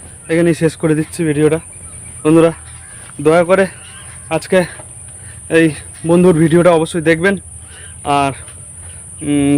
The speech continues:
চ্যানেলটা সাবস্ক্রাইব করবেন। বন্ধু খুব দুঃখ পেয়েছে আজকে, আপনাদের বন্ধু। আজকে মাছের কোনো, তো বুঝতেই পারলেন মাছ টাছ কিছুই হলো না, এরকমভাবে গেল। তো বন্ধুরা আমি যে এত দুঃখ পেয়েছি,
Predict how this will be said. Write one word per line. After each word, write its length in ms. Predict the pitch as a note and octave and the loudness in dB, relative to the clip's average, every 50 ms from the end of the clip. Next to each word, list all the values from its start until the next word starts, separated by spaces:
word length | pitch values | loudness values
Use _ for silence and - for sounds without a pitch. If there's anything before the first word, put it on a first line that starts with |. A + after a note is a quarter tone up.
| D3 - | 0 0
চ্যানেলটা 340 | E3+ D#3 D#3+ E3 D#3+ E3+ | 0 0 2 2 0 0
সাবস্ক্রাইব 440 | D#3 - - B2+ - - F#3+ F#3 G3+ - | -4 -6 -8 -14 -8 -2 -2 -2 -2 -2
করবেন। 260 | - F3+ D#3+ D#3 F3 F#3 - - - - - - - - - - C#3+ C#3+ | -2 0 0 0 0 -2 -6 -14 -20 -20 -20 -20 -20 -20 -18 -6 -2 0
বন্ধু 180 | D#3+ E3 D#3+ E3 | 0 0 0 0
খুব 180 | - F#3+ F#3 D#3 C#3+ | -2 -2 -2 -2 -2
দুঃখ 160 | D#3 D3+ - - | -4 -4 -4 -2
পেয়েছে 220 | D#3 E3+ E3+ D3+ E3+ | 0 0 0 0 0
আজকে, 200 | D#3+ - - F3 E3 - - - - - | -2 -2 -4 -6 -6 -6 -10 -16 -8 -4
আপনাদের 320 | C#3+ C#3+ D3 D3+ C#3+ D3+ | -2 0 2 2 2 2
বন্ধু। 240 | C3+ C#3 D3 D#3 D#3 D3+ - - - - - - - - - - - | 2 2 0 0 0 -4 -8 -14 -20 -20 -20 -20 -20 -20 -20 -10 -6
আজকে 220 | D3+ C#3+ - - D#3+ | -6 -6 -4 -2 -2
মাছের 320 | D3+ C#3+ C#3 - - D#3 C#3+ D#3 | 0 0 0 0 -2 -2 0 0
কোনো, 140 | D#3 D#3 D3+ - - - - - - - - - - - | 0 0 0 -4 -8 -18 -20 -20 -20 -20 -20 -20 -18 -12
তো 60 | - C#3 | -8 -8
বুঝতেই 260 | D#3 D#3 - G3 F#3 E3 | -8 -4 0 0 2 2
পারলেন 220 | D#3 D3 D3+ D3+ D3+ C#3+ | 2 2 2 0 0 0
মাছ 120 | C#3+ C#3+ - - | -2 -4 -4 -6
টাছ 160 | - C#3+ - - | -6 -6 -6 -8
কিছুই 260 | D3+ C#3+ - D#3 C#3+ B2+ | -10 -6 -6 -4 -4 -4
হলো 140 | C#3+ D3 C#3+ C#3+ | -2 -2 -2 -2
না, 40 | C#3+ C#3 | -2 -2
এরকমভাবে 420 | C3+ C3+ C#3 C#3+ C#3+ C#3 C#3 C#3 C#3 C3 | -2 -2 -2 -2 -2 -2 -2 -2 -2 -2
গেল। 100 | C3+ C3+ C#3 - - - - - - - - - - - - | -2 -4 -4 -8 -12 -20 -20 -20 -20 -20 -20 -20 -20 -16 -12
তো 40 | - C#3 C3+ | -8 -4 -2
বন্ধুরা 300 | C#3+ D3 D3+ D3+ D#3 D3 - - - - - - - - - - - - | 0 2 2 2 2 0 -4 -8 -18 -20 -20 -20 -20 -20 -20 -16 -10 -6
আমি 100 | C3 C#3+ C#3+ | -4 -2 0
যে 60 | D3 D3+ | 0 0
এত 80 | - E3+ | 0 0
দুঃখ 240 | D#3 D3+ D#3 - - E3+ D3+ | -2 -2 -2 -4 -4 -2 0
পেয়েছি, 240 | E3+ E3 D3+ D#3+ | 0 0 0 -2